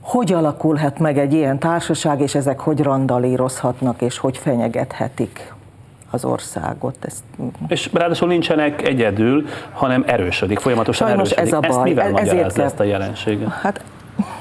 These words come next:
Speaker 1: ezt nem tudom. Talán, talán túl nagy a szabadság, abból pedig nem kéne visszaadni, nem kéne visszalépni, de valamit tenni kéne. Azt gondolom talán, hogy,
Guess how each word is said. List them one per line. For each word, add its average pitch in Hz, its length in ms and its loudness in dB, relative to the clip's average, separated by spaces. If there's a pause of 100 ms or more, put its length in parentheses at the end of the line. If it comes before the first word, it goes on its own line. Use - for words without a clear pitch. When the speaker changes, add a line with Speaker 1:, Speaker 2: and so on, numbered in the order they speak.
(260)
Speaker 1:
ezt - 240 -4 (320)
nem 180 200 0
tudom. 135 360 -2 (360)
Talán, 208 580 2
talán 202 420 2
túl 240 200 2
nagy 190 200 2
a 165 60 2
szabadság, 143 960 0
abból 196 340 0
pedig 202 240 0
nem 208 260 2
kéne 151 440 2
visszaadni, 139 1000 2
nem 156 280 0
kéne 143 280 2
visszalépni, 151 680 0
de 160 140 2
valamit 190 600 0
tenni 143 420 0
kéne. 139 400 0
Azt 190 180 0
gondolom 202 440 2
talán, 196 380 2
hogy, 190 320 2